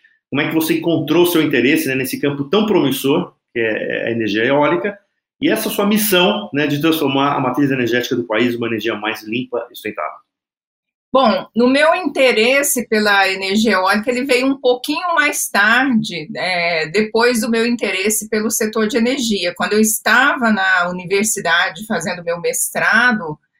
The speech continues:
Speaker 2: mestrado em economia, eu quis estudar uma indústria, eu quis estudar um setor que estava passando por transformações e, na ocasião, o setor de telecomunicações e o setor de energia,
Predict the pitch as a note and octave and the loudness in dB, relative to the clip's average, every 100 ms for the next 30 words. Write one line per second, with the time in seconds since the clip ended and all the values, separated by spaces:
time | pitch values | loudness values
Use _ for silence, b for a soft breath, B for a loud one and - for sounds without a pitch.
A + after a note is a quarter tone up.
0 | _ E3 E3 - F#3+ G3+ F#3+ F3+ F3 F3 | _ -6 -4 -2 0 0 -2 -6 -4 -4
1 | E3+ E3 F3+ A3+ B3 A3 - _ _ _ | -4 -4 0 2 2 -2 -8 _ _ _
2 | F#3+ - A#3 A3 C4+ - G#3+ G3+ G3+ F#3+ | -6 -2 -2 0 -2 -2 0 2 2 -2
3 | F3+ F3+ G3+ B3+ - A3 A3 G#3 - - | -6 -2 -2 0 0 -2 0 0 -2 -4
4 | G#3 F#3 G3 A3 - A3 G#3+ G#3 A#3+ C4 | -2 0 2 2 2 0 0 0 2 0
5 | - C#4+ - - B3+ C4+ B3+ C#4+ A#3+ A3 | -2 -4 -2 2 2 2 0 0 0 0
6 | A3 G#3+ G#3 G#3+ A3 G3+ G3 G#3+ G#3+ G3 | 0 -2 0 -2 0 -2 0 -2 0 0
7 | A#3 A#3+ B3+ A#3+ A3+ A3+ B3 C4+ C#4 B3 | 0 0 0 2 4 4 4 2 0 0
8 | A3 G#3 F#3+ G#3 A#3 - G#3+ G#3 G#3+ G3 | 0 2 2 2 0 -2 -4 -4 -4 -4
9 | G3 F#3 A3+ G3 F3 F3+ - F3+ F#3+ G3 | -6 -6 -8 -10 -6 -6 -6 -8 -6 -6
10 | G#3+ G#3 F#3+ A3 F3 F3 G#3 G#3+ | -6 -6 -6 -4 -4 -6 -2 -2